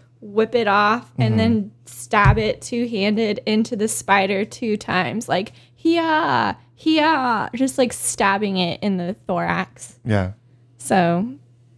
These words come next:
Speaker 1: twice. She gets advantage on both, but let's see. Ooh,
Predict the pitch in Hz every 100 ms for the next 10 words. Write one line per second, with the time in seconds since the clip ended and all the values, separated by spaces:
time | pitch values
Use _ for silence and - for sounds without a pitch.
0 | _ _ - - 190 196 - - 254 269
1 | 269 247 190 175 170 175 - - - -
2 | _ - - - - - - - _ _
3 | _ _ 196 233